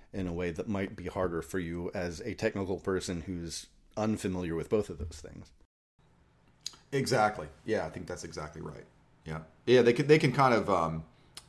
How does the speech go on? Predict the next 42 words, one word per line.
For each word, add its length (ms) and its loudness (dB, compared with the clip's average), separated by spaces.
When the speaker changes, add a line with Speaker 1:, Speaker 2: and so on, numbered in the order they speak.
Speaker 2:
you 120 -2
know, 400 0
convert 520 4
it 140 2
into 240 -6
their 240 -4
own, 500 -4
into 200 -10
their 180 -6
own 160 -6
language 480 -4
or, 320 -6
or, 380 -10
um, 280 -12
or, 220 -8
or, 220 -2
and, 180 0
and 140 6
they 60 8
can, 120 4
it 120 8
makes 200 6
sense 220 4
of 80 6
them. 100 2
Some, 240 4
sometimes 540 6
when 160 4
you, 200 0
you 80 2
know, 80 2
you 180 2
hear 220 4
stuff 280 -2
like, 200 2
"Oh, 120 8
that's 200 6
gonna 160 4
be 100 2
terrible 400 4
for 140 -2
them," 320 -2